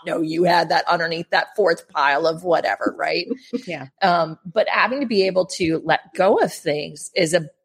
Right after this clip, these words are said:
Speaker 1: big part of the cleaning shows.
Speaker 2: Well,
Speaker 1: Like,
Speaker 2: I think
Speaker 1: Ricky,
Speaker 2: it's also
Speaker 1: you
Speaker 2: because you think that you have to keep, you, you think that you're gonna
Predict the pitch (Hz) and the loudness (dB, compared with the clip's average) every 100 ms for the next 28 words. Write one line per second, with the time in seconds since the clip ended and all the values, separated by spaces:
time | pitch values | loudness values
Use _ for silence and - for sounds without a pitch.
0 | _ _ _ _ - - 196 190 - - | _ _ _ _ -12 0 0 0 -8 -18
1 | _ - - - 277 160 139 - - - | _ -20 -6 -2 0 0 -2 -4 -10 -8
2 | - 156 151 151 165 - - - 185 165 | -2 0 2 -2 -6 -12 -20 -8 -4 -4
3 | - 160 220 226 170 160 190 - _ - | -2 0 2 0 -2 -6 -10 -14 _ -8
4 | - - 160 156 113 - - - - - | -4 -2 -2 -2 -6 -8 -8 -8 -10 -8
5 | - 269 226 196 - 269 220 185 190 185 | 0 2 4 2 0 2 2 2 0 -2
6 | 196 170 160 165 - 180 175 180 147 151 | 0 0 -2 -8 -4 0 0 -2 -4 -4
7 | 151 156 147 - 156 131 123 - _ - | -4 -2 -2 -2 0 2 0 -6 _ -12
8 | - 170 175 165 175 165 - - 190 202 | -6 -4 -4 -4 -4 -6 -4 0 2 0
9 | - 165 131 139 143 151 135 | -2 0 2 0 -2 0 -2